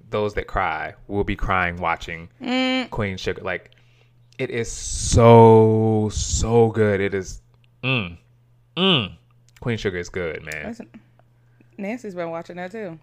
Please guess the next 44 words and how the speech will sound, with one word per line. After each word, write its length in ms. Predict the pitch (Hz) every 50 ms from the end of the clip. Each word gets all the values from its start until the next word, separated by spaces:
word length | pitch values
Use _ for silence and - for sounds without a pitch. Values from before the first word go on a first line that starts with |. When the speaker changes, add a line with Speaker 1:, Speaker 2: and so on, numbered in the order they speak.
| _ -
Speaker 1:
Yeah, 440 | - - - - - - 453 427 - -
see? 380 | - - 285 320 320 311 302 - - - -
Tell 200 | - - 220 190
Nancy. 500 | 143 117 110 110 - - - 113 107 107 110 - - - _ _ _ _ _ - - - - - - _ _ -
Speaker 2:
You 200 | - 151 151 147
and 80 | 151 156
Nancy 260 | 165 165 165 160 - 170
with 140 | 170 175 -
y'all 180 | 180 180 180
shows. 600 | 185 - 208 202 196 185 165 156 151 156 - _ -
Speaker 1:
Equalizer, 920 | - 131 139 139 156 147 143 139 139 139 139 135 139 139 139 143 151 151 - - - - - - - - _ _ _ _ _ _ _ _ _ _ _ _ _ -
Queen 320 | - - 127 131 135 135
Sugar. 540 | - - 143 135 131 131 131 131 135 147 - _ _ _ _ _ _ _ _
Did 140 | - 156 170
you 60 | 254
know 120 | 277 254 233
that 100 | 208 180
Chris 240 | - - 175 165 -
Noth 200 | 139 127 143 147
isn't 200 | - 123 123 120
gonna 180 | 120 117 117
be 140 | 113 117 113 110
on 200 | 110 110 110 110
the 60 | 110
new 140 | 110 113 117
Sex 240 | - 110 - -
and 80 | 123 117
the 40 | 113
City? 320 | 117 - 120 127 127 123 - _ _ _ _ _ _ _ - - - _ -
Speaker 2:
I 80 | 165 151
didn't 160 | 143 135 135
even 120 | 135 135
know 120 | 131 131 135
there 120 | 139 135
was 180 | 135 135 135 135
a 40 |
new 140 | 135 131 131
Sex 240 | 135 - 139 135 -
and 100 | 139 139
the 40 | 139
City. 260 | 131 139 131 139 143 - - -
Speaker 1:
Oh, 100 | 151 170
yeah. 360 | 175 190 202 220 226 208 156
They're, 160 | 113 110 127